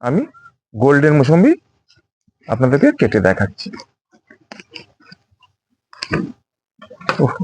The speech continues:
রস এই দেখুন একদম চুইয়ে চুইয়ে পড়ছে। দেখুন, দেখুন ভেতরটা দেখুন, দেখতে পাচ্ছেন বীজ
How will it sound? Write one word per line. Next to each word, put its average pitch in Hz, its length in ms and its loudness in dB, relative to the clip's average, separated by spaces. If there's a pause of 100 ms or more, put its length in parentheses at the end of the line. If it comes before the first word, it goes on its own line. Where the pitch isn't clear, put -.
(100)
রস 151 260 2
এই 151 100 2
দেখুন 123 200 -2
একদম 139 240 2
চুইয়ে 175 260 4
চুইয়ে 131 200 2
পড়ছে। 101 260 0 (580)
দেখুন, 110 260 -4 (880)
দেখুন 135 280 2
ভেতরটা 117 360 2
দেখুন, - 200 -2 (2000)
দেখতে 185 220 0
পাচ্ছেন 156 240 2 (1500)
বীজ 190 340 4